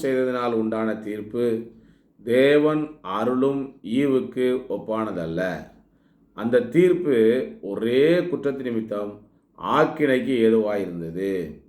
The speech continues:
கிருபை வரமோ அநேக குற்றங்களை நீக்கி நீதி விளங்கும் தீர்ப்புக்கு ஏதுவாய் இருக்கிறது." இல்ல? ஒருவன் பாவம் செய்தனால் உண்டான தீர்ப்பு தேவன் அருளும் ஈவுக்கு ஒப்பானதல்ல, ஈடு இணை கிடையாது.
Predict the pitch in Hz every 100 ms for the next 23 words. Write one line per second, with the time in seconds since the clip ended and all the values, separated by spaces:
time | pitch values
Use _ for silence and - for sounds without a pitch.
0 | _ _ _ _ - - 185 196 190 165
1 | 135 117 120 120 98 85 - 101 127 143
2 | 147 131 113 127 127 120 107 107 110 113
3 | 113 101 82 - _ _ 90 107 135 151
4 | 156 160 151 101 107 120 120 117 120 113
5 | 117 123 113 110 104 107 110 95 101 98
6 | 92 90 - 82 82 67 - - - _
7 | _ _ - - - _ _ _ - 82
8 | 87 82 90 113 127 131 110 104 107 104
9 | 95 92 85 92 85 80 82 92 117 -
10 | - - 80 104 120 120 113 98 101 101
11 | 98 98 98 98 147 196 - - _ -
12 | 95 - 107 104 101 98 95 117 123 117
13 | 117 113 104 107 104 95 92